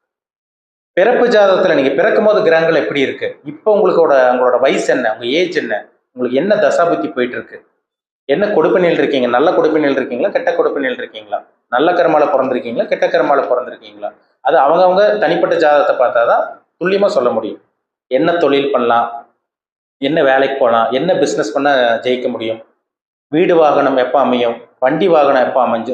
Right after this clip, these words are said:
அமையும், அதுக்கு உண்டான காலகட்டம் வந்துருச்சா வரலையா, வெளிநாடு போக முடியுமா முடியாதா, எப்ப திருமணம் நடக்கும், எப்ப புத்திர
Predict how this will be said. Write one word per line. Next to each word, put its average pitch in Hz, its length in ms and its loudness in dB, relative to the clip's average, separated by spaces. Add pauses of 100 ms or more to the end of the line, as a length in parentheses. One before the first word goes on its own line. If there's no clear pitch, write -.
அமையும், 117 320 -2 (320)
அதுக்கு 135 200 -2
உண்டான 156 280 2
காலகட்டம் 139 440 2
வந்துருச்சா 123 400 -2
வரலையா, 113 340 -2 (420)
வெளிநாடு 156 400 2
போக 139 180 4
முடியுமா 135 320 -2
முடியாதா, 117 380 0 (420)
எப்ப 185 260 0
திருமணம் 147 360 2
நடக்கும், 120 400 0
எப்ப 135 240 0
புத்திர 151 220 -2